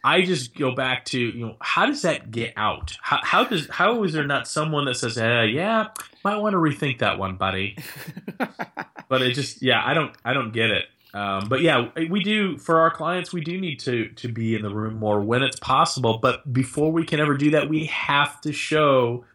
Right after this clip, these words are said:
Speaker 1: that we understand what we're talking about.
Speaker 2: Yeah, we have to d-, deserve to be there.
Speaker 1: Absolutely.
Speaker 2: Yeah, cool.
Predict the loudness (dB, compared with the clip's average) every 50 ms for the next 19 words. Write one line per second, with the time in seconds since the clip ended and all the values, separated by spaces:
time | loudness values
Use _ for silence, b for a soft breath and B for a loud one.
0 | b _ 4 6 6 6 4 4 0 2 2 2 2 0 0 0 2 2 2 0
1 | -2 -4 -2 0 0 0 0 -2 -2 2 4 4 4 4 2 0 -2 -2 -2 -2
2 | -2 -2 -2 -4 -6 -10 _ -16 -16 -14 -12 -10 -12 -12 -12 -14 -14 -14 -16 _
3 | -16 -16 -14 -10 -10 -10 -10 -10 -12 -14 -14 -14 -14 -14 -14 -18 -18 -20 _ _
4 | _ _ _ 0 2 4 4 4 2 0 -4 -6 -4 -4 -4 -4 -6 -10 -14 -16
5 | _ _ _ -16 -16 -16 -18 -20 -20 _ _ -12 -12 -12 -12 -14